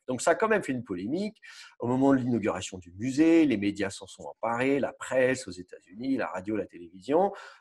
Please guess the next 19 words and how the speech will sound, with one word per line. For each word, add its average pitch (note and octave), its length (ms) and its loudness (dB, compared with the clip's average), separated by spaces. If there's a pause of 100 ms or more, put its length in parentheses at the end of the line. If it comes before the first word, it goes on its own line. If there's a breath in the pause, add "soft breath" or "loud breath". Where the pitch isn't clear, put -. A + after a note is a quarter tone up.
Euh, A2 140 -4
est-ce - 120 -4
que - 80 -10
ça - 140 -4
pourrait - 280 -14
être F2 100 -16
des A2+ 100 -2
faux ? F3+ 400 4
Alors, C3+ 240 6
du A2 140 -4
coup, A3 280 -2 (480 soft breath)
euh, G2+ 200 2
ils A2+ 260 -2
ont C3+ 80 2
dû, C3+ 240 6
euh, G#2+ 240 6
un G2+ 60 -2
petit G#2 160 -10
peu, - 220 -8